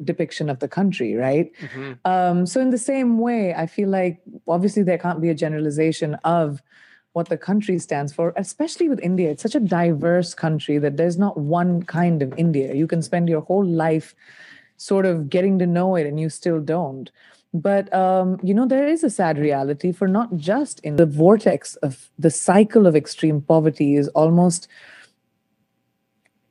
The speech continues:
Speaker 1: it's not human because you don't have basic human rights and needs and dignity. It, it strips you of your dignity because all you're trying to do is survive. And,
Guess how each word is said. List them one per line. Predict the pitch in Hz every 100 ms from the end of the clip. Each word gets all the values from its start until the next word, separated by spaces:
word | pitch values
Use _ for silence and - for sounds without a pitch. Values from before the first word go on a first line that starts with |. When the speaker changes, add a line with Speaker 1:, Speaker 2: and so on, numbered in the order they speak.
| -
Speaker 1:
it's | 208 220
not | 240 220
human | - 226 240 151 139
because | 147 175 165
you |
don't | 180 208
have | 190 208 160
basic | 180 170 175
human | - - 180 165 151
rights | 156 175 - 147
and | 147 151
needs | 180 170 143
and | 143 131
dignity. | 170 165 156 - - - _ _ - _
It, | 175 170 185
it | 180
strips | - - 247 247 -
you | 185 170
of | 151
your | 156 147
dignity | 139 180 180 151 147
because | 143 147 147
all | - 165 170
you're | - -
trying | 165 -
to | -
do | - 156
is | 147
survive. | - 143 143 151 143 139 135 -
And, | 147 151